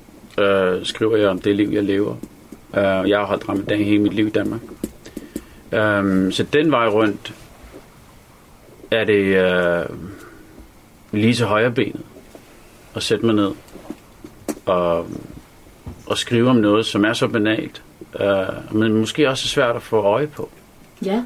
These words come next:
Speaker 1: Øhm,
Speaker 2: For hvem?
Speaker 1: For mig selv. Øhm, så når jeg ligesom... Det er jo det, der driver mig som kunstner.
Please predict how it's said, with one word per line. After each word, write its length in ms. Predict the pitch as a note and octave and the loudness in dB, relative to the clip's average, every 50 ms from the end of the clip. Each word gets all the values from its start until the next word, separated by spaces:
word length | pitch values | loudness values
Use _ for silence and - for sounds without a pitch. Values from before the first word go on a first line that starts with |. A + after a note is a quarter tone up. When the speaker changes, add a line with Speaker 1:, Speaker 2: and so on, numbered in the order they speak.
| - - | -4 -2
Speaker 1:
Øhm, 720 | G#2 G2+ G2 G2 F#2+ F#2 F#2 F2+ F2 E2+ - - - - - - - - - - - - - - - - | 0 0 2 2 0 0 -2 -2 -4 -4 -6 -8 -10 -10 -10 -12 -14 -16 -18 -20 -20 -20 -20 -20 -8 -2
Speaker 2:
For 100 | - G#3+ | 0 2
hvem? 200 | G#3 A#3 B3 B3 - - - - - - - - - - - - - - - - - - | 2 2 0 0 -4 -10 -20 -20 -20 -20 -14 -14 -14 -14 -14 -20 -20 -20 -20 -20 -20 -14
Speaker 1:
For 160 | - - D3 C#3+ | -6 0 2 2
mig 120 | C3 A#2 | 4 4
selv. 260 | - - G3 A3 A3 - - - - - - - - - - - - - - - - - - - - - - - - - - | 2 2 2 2 2 0 -4 -12 -12 -12 -12 -14 -14 -16 -20 -20 -20 -20 -20 -20 -20 -20 -20 -20 -20 -20 -20 -20 -18 -8 -2
Øhm, 1080 | B2+ C3+ A#2+ A#2 A2+ G#2+ G#2+ G#2 G2+ G2+ G2 G2 F#2+ F#2 F2+ F2 E2+ - - - - - - - - - - - - - - - - - - - - - - - - | 0 2 4 4 4 4 4 4 6 6 6 4 4 2 2 0 0 0 -2 -4 -8 -10 -14 -20 -20 -20 -20 -20 -20 -20 -20 -18 -18 -20 -20 -20 -20 -20 -20 -12 -6
så 340 | - - C#3 B2 A#2 A2 G2 - - - - - | -2 0 2 4 4 2 0 -2 -6 -12 -6 0
når 220 | A#2+ A#2 A#2 A#2+ | 2 4 4 4
jeg 200 | A#2+ B2+ D3+ E3 | 4 4 4 4
ligesom... 460 | D#3+ D3+ C3 D3 C#3 C3 A#2+ A2 G2+ G#2+ - - - - - - - - - - - - - - - - - - - - - - - - - - - - - - - - - - | 2 2 4 4 4 4 4 2 0 -4 -10 -16 -20 -20 -20 -20 -20 -20 -20 -20 -20 -20 -20 -20 -20 -20 -16 -14 -14 -12 -12 -14 -14 -16 -16 -18 -20 -20 -20 -20 -20 -20 -8 0
Det 60 | - C#3+ | 2 4
er 40 | |
jo 60 | D3 C#3 | 4 4
det, 140 | C3+ C3+ | 4 4
der 100 | B2 A#2+ | 2 2
driver 280 | G2 G#2 A2 C#3 C3+ A#2 | 2 2 2 2 2 2
mig 240 | A2 F#2+ F#2+ G#2 G#2+ | 2 2 0 0 -2
som 100 | A2 G#2 | -4 -4
kunstner. 360 | - A2+ G#2+ G2+ - - - | -2 0 0 0 -2 -6 -10